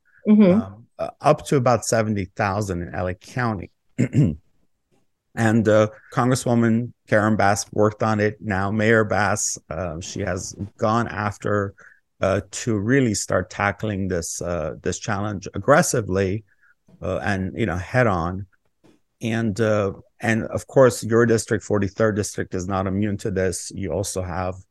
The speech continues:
Speaker 2: uh, a lot of people who are unhoused. Uh, so it sounds like your plan and your initiatives are sort of, uh,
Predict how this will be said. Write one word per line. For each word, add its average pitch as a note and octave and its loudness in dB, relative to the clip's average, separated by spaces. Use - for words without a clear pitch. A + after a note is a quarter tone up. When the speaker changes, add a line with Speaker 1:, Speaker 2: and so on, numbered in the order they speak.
Speaker 2:
uh, F#2 -2
a G2 -2
lot B2+ 2
of A#2 0
people G#2 -4
who G2 -2
are E2+ 0
unhoused. G2 -6
Uh, G2 -4
so C#3 0
it D3+ -2
sounds F3 -10
like C#3 2
your A#2 4
plan A2 0
and G#2+ 0
your G#2 2
initiatives G#2 0
are F#2+ -2
sort G2+ 0
of, F#2+ 0
uh, F#2+ 2